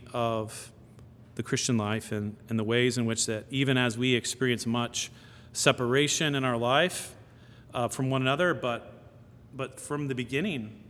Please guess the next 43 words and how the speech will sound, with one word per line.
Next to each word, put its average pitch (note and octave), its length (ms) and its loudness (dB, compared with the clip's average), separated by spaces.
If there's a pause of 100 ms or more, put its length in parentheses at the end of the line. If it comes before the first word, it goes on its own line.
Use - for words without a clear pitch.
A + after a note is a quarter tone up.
(100)
from B2 300 -6
Christ C3+ 460 -2
who A#2+ 60 -2
is G#2+ 120 -2
in G#2+ 80 -4
heaven, G2+ 420 -6 (540)
we B2+ 80 2
know C#3+ 160 4
that C#3 100 4
we B2+ 140 2
are A#2+ 60 2
not A2+ 180 0
alone A2+ 420 -2
and G#2 140 -6
that, A2+ 140 -2
in A2 100 -6
fact, C3 340 0
he B2+ 80 -4
dwells A#2 500 -4
with A2+ 280 -6
us G2+ 200 -8
and G#2 80 -8
is G2 200 -10
in A#2 120 -4
us, G2 240 -10
and A2 160 -10
we A#2 280 -4
dwell G#2+ 340 -6
in G2 140 -14
him. G#2 320 -16 (2500)
Father, A2 260 -4
help D3+ 240 -2
us A2 160 -6
to G#2+ 120 -12
know G2+ 420 -10 (400)
that G2+ 560 -12 (640)
you B2 300 -2
are A2+ 120 -4
real, F2+ 340 -12 (340)
that G#2 100 -10
Jesus C#3 440 -6
is A#2 180 -14
real - 280 -20